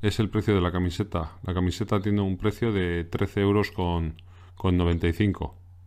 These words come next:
Y los gastos de envío son cuatro euros con noventa y cinco. Te lo envían, eso, en veinticuatro horas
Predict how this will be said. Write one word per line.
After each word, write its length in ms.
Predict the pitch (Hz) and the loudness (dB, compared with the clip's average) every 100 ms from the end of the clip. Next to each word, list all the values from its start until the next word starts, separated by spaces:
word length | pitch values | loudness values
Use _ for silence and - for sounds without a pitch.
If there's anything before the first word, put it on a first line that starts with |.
| - - - - - - - | -20 -20 -20 -20 -20 -20 -2
Y 100 | 95 | 0
los 200 | 87 87 | 2 2
gastos 280 | 95 92 107 | 0 0 0
de 80 | 98 | 2
envío 280 | 98 107 113 | 4 4 4
son 260 | 113 107 | 2 0
cuatro 320 | - 101 98 101 | 2 0 4 4
euros 260 | 107 110 | 4 0
con 180 | - 90 | -2 0
noventa 300 | 85 85 82 | 0 0 0
y 60 | 80 | -2
cinco. 280 | 95 82 | -2 -4
Te 120 | 71 80 | -6 -4
lo 80 | |
envían, 420 | 82 87 95 107 113 | -2 2 2 0 -2
eso, 180 | 82 90 | -8 -6
en 120 | 85 | -2
veinticuatro 580 | 87 82 90 101 92 95 | -2 -2 0 0 2 2
horas 280 | 101 117 | 4 2